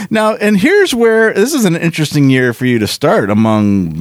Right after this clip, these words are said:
many, many reasons for this to be an interesting year for anyone to go for the first time. This year, they did not have a scare zone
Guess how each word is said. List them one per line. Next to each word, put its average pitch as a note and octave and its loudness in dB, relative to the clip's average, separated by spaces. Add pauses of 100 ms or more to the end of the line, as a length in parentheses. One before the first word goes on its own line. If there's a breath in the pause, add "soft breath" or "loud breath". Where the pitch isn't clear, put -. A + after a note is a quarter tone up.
(120)
many, C#3 0
many E3 0
reasons G#2 0
for A2+ -4
this G2 -2
to G2+ -10
be G2+ 0
an F#2 0
interesting G2 -4
year G2 0
for A2 -2
anyone G3 0
to F2+ -4
go F2 -2 (340 loud breath)
for A#2+ -2
the G#2+ -2
first G#2+ -2
time. G2+ -2 (300 loud breath)
This G3 -2
year, F3 2
they E3 0
did A3 -2
not G#3 0
have G3+ 0
a E3+ 0
scare B3+ 0
zone A#2 0